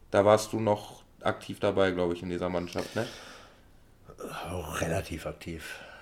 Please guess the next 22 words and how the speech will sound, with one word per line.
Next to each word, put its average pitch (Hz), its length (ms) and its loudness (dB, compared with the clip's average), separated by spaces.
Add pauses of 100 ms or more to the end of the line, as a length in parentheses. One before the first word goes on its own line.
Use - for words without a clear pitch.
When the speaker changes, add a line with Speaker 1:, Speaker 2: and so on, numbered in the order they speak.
Speaker 2:
in 85 240 -8 (140)
Anführungszeichen. 90 720 -4
Insofern, 87 520 0 (120)
äh, 87 460 0
was 85 180 -2
ich 82 80 -4
vorhin 90 260 -2
schon 95 160 -2
einmal 87 180 0
kurz - 380 -2
angesprochen 90 580 0
habe, 87 280 2
auch 80 220 0
da 82 140 2
hab 87 140 0
ich, - 300 -6
äh, 85 360 0
in 87 140 -4
den - 20 -6
letzten 85 340 -4
zwei 85 240 4
Jahren 85 600 4